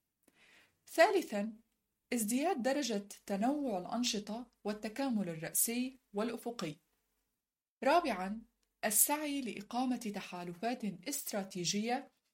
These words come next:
في إطار تحقيق المصلحة الاقتصادية المشتركة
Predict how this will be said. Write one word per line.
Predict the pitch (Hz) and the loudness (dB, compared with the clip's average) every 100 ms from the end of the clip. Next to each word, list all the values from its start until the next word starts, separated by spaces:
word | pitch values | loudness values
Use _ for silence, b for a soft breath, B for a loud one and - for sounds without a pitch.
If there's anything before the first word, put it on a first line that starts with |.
| _ _ | _ _
في | - 320 208 | -4 -2 -2
إطار | 202 240 220 | 0 2 2
تحقيق | 180 175 - 254 254 196 | 0 -6 -6 -6 -6 -6
المصلحة | 175 165 - 220 196 196 | -8 -4 -4 -4 -8 -8
الاقتصادية | 160 - 240 - 240 226 220 220 226 | -8 -10 -10 -4 -2 -2 -2 -2 -2
المشتركة | 226 226 - 269 202 156 135 | -2 -2 -2 -2 -4 -6 -14